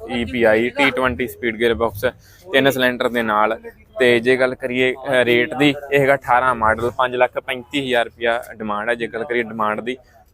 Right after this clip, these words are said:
ਦੇਖ ਸਕਦੇ ਜੇ ਕੰਡੀਸ਼ਨ ਦੀ ਗੱਲ ਕਰੀਏ, ਦੇਖ ਸਕ-, ਦੇਖ ਲਓ ਤੁਹਾਡੇ ਸਾਹਮਣੇ ਕੰਡੀਸ਼ਨ ਜੇ ਟਰੈਕਟਰ ਦੀ ਕੁਛ ਇਸ ਤਰੀਕੇ ਦੀ ਆ। ਐਫ ਏਟ ਸੁਪਰ ਮੈਕਸ, ਠੀਕ ਹੈ ਜੀ। ਟਾਇਰ ਓਕੇ ਪਏ ਨੇ, ਬਿਲਕੁਲ ਬੇਦਾਗ ਨਵੇਂ ਵਾਂਗੂ ਟਾਇਰ ਪਏ ਨੇ ਜੀ।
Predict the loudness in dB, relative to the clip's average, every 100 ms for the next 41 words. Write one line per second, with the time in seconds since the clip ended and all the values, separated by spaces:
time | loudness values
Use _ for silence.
0 | -2 -2 -2 -6 -4 -4 -4 -4 -6 -10
1 | -4 -4 -4 -4 -2 0 -2 0 0 0
2 | -2 0 2 2 2 2 0 -2 -2 -4
3 | -4 -8 -8 -10 -18 _ _ _ -8 -2
4 | 0 -2 -4 -10 -8 -2 -2 -2 -4 -6
5 | -4 -8 -8 -12 _ -20 -20 -20 _ -20
6 | -4 0 0 0 0 2 2 -4 -18 -14
7 | -6 -4 -2 -4 -6 -12 -16 -20 -16 -8
8 | -4 -4 -4 -12 -20 -4 2 4 4 0
9 | -4 -20 -6 -6 0 2 4 2 2 -2
10 | -2 -2 -2 4 4 4 2 0 -2 -2
11 | -2 -2 -2 -2 -2 -6 -6 -10